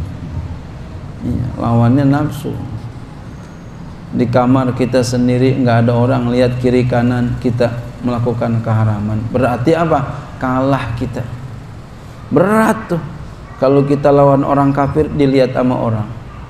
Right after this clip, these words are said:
jadi semangat. Ayo serang, supaya dikata gagah berani. Tapi kita di kamar sendiri menahan nafsu kita, banyak orang yang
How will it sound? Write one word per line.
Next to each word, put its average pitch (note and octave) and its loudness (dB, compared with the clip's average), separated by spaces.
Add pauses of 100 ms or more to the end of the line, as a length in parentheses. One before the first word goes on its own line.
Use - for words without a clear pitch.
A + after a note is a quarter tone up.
(400)
jadi B2+ 4
semangat. C#3 0 (1800)
Ayo F#3+ 2
serang, F#3+ 2
supaya B2+ 2
dikata B2 0
gagah A2+ 4
berani. A2 2 (480)
Tapi D3 2
kita D#3 2
di D3+ 2
kamar D3+ 2
sendiri C#3+ 4
menahan D#3 0
nafsu E3 2
kita, E3 2 (1700)
banyak B2 2
orang A#2 4
yang G#2+ 2